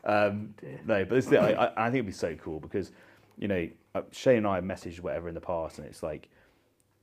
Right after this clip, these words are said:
Speaker 1: that would be cool to go over there and, and, and meet face to face and, and, and talk. And I, I'm expecting, hoping that it's gonna be that way. You go over and you, you realise that everyone's on the same page.
Speaker 2: Yeah, man.
Speaker 1: And it's then you go, "Oh, globally,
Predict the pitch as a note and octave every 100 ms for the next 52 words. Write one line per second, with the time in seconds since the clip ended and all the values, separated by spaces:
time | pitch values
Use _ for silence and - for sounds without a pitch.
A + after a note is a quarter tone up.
0 | G#2 G#2+ F#2+ F2 F2+ D#2+ - E2+ E2 D#2
1 | D2+ - E2+ - F2 F2 - D#2+ D2+ -
2 | D#2+ - D#2 D2+ - E2+ - - E2+ -
3 | F2+ F2 G2+ - A2+ G#2 G2+ - _ _
4 | _ _ F2+ - - A2+ - F#2+ F2+ -
5 | _ - G#2 G2+ E2 E2+ - - - _
6 | _ _ _ _ _ - F#2+ - _ -
7 | E2 - G2 F2 F2+ F2+ - - F2 F2
8 | E2+ G2 F#2 F2+ E2 D#2+ - E2+ F2 F2
9 | D#2 D#2+ - - D2+ - D#2 D2 - C#3
10 | C3+ - - A2+ G#2 G2 - _ _ F2+
11 | E2 - F2+ E2+ E2 D#2+ D#2+ _ - F#2
12 | D2+ - - - _ G2+ A#2 A#2 C3 C3
13 | G#2 D2+ B1